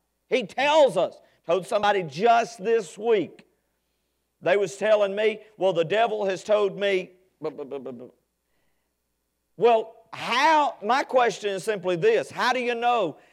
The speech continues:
that's who's speaking in your mindset? Because you know, okay? We have a knowledge base on that. Now, I want you to look at something here.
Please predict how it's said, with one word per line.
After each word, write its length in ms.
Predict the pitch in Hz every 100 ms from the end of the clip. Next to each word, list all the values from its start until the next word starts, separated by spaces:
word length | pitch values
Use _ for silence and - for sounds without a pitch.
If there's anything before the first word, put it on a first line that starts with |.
| _ _
that's 380 | 120 202 214
who's 220 | 226 214 180
speaking 540 | - 240 233 196 190
in 120 | 196
your 140 | 190 180
mindset? 680 | 175 - 339 - 196 143 104 - _ _ _ -
Because 400 | 208 240 240 160
you 160 | 240
know, 600 | 226 226 254 294 262 123 - _ _ _ _ _
okay? 320 | - 170 226 220 -
We 380 | - 185 254 285
have 240 | 226 233 208
a 60 |
knowledge 600 | 202 208 233 240 240 170
base 280 | 175 185 -
on 160 | 170 156
that. 300 | 135 98 _ _ _ _ _ -
Now, 200 | 180 135
I 60 |
want 240 | 170 202 208
you 80 |
to 60 | 196
look 180 | 208 196
at 80 | 185
something 340 | 190 156 151
here. 280 | 147 135